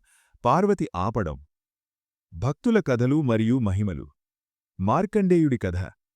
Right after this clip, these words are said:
యముని నుండి రక్షణ కోసం శివుడు మార్కండేయుణ్ణి కాపాడడం. కన్నప్ప, భక్త కన్నప్ప కథ.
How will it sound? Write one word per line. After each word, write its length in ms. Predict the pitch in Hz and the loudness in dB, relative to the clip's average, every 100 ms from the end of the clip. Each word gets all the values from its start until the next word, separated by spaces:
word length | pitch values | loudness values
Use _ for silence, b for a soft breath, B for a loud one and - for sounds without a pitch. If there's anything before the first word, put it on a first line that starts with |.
| _ _ - | _ _ -8
యముని 380 | 90 110 175 196 | -2 2 4 4
నుండి 240 | 170 143 | 2 2
రక్షణ 360 | 107 101 139 123 | 0 -2 -4 -4
కోసం 360 | 101 98 104 190 - _ - | -4 -4 -4 -6 -10 _ -10
శివుడు 360 | - 202 214 | -2 0 2
మార్కండేయుణ్ణి 840 | 214 120 139 - 196 175 147 139 190 | 2 2 0 0 0 2 2 2 0
కాపాడడం. 580 | 110 104 117 92 71 69 _ _ _ _ _ _ - | -2 -2 -2 -4 -6 -12 _ _ _ _ _ _ -4
కన్నప్ప, 420 | 127 160 165 - 65 - _ _ | 0 0 -2 -4 -12 -14 _ _
భక్త 340 | 78 120 - 214 | -6 -6 -2 0
కన్నప్ప 420 | 185 156 135 120 | 0 0 -2 -4
కథ. 220 | 92 87 | -6 -6